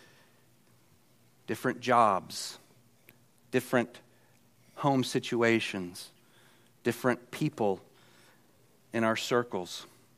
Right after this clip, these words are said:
different challenges, different trials, different temptations. But it means that you're required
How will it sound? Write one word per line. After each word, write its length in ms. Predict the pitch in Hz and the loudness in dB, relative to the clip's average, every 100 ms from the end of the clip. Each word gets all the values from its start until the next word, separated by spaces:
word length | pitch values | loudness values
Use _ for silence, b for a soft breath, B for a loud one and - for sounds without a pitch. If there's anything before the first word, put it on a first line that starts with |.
| _ _ _ _ _ _ _ _ | _ _ _ _ _ _ _ _
different 440 | 117 - 113 - | -6 -4 -6 -6
challenges, 680 | - - 131 120 104 95 90 | -4 4 6 6 2 -6 -6
different 340 | 107 - 113 - | -8 -6 -10 -8
trials, 800 | - 143 127 113 95 90 - - _ - | 2 8 8 6 0 -6 -10 -14 _ -14
different 300 | 104 110 - | -8 -8 -4
temptations. 920 | 117 - 139 135 - 98 90 - - _ _ _ _ _ _ _ _ _ _ _ _ _ _ _ _ _ _ _ _ - _ _ _ _ _ _ _ - - - | -6 -2 0 0 -2 -8 -10 -12 -12 _ _ _ _ _ _ _ _ _ _ _ _ _ _ _ _ _ _ _ _ -20 _ _ _ _ _ _ _ -20 -20 0
But 120 | 143 | 0
it 100 | - | 4
means 340 | 170 214 180 | 4 6 4
that 120 | 147 | 2
you're 240 | 107 147 185 | 2 4 6
required 800 | 175 - - 165 147 120 117 117 | 6 2 8 10 10 8 4 0